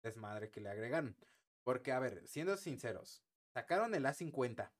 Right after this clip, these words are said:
donde de innovación y la pistola. Sacan el A cincuenta y uno.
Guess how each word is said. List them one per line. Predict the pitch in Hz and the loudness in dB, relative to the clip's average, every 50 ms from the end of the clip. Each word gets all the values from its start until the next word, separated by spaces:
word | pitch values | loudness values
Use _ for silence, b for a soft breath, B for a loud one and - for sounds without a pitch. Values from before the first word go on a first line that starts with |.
| _ _ _ _ _ _ _ _ _ - | _ _ _ _ _ _ _ _ _ -2
donde | 127 127 120 123 120 | -2 0 0 0 -2
de | 120 120 | 0 0
innovación | 123 123 127 127 127 117 110 110 104 101 - - 117 104 117 123 131 139 131 123 | 0 0 0 0 0 2 4 4 2 2 0 -4 -4 0 0 0 0 0 0 -2
y | 110 | -2
la | 101 92 92 - | -4 -6 -8 -8
pistola. | - 101 - - - - 98 95 90 - - _ _ _ _ _ _ _ _ _ _ _ _ _ _ _ _ _ _ _ _ - | -10 -12 -12 -12 -6 -6 -4 -4 -6 -10 -16 _ _ _ _ _ _ _ _ _ _ _ _ _ _ _ _ _ _ _ _ 4
Sacan | 156 151 - 170 160 156 | 4 6 6 4 2 4
el | 151 147 | 4 4
A | 147 147 | 4 4
cincuenta | - - 160 143 - 143 139 135 135 143 139 | 2 0 -4 0 2 2 2 2 2 2 4
y | 139 151 160 | 4 4 2
uno. | 160 160 156 147 135 - | 2 2 0 -2 -4 -6